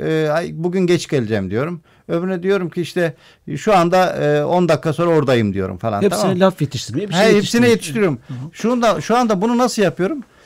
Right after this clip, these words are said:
Speaker 1: Tek tek programlar açıyorum. İşte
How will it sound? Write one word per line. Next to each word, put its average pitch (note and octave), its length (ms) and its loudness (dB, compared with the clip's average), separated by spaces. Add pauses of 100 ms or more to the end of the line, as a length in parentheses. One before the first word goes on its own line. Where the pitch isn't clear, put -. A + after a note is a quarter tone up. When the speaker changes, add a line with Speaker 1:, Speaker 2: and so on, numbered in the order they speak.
(160)
Speaker 1:
Tek B3 280 -2
tek G#3 260 0
programlar G#3 580 2
açıyorum. F#3+ 540 0 (360)
İşte F#3+ 380 -2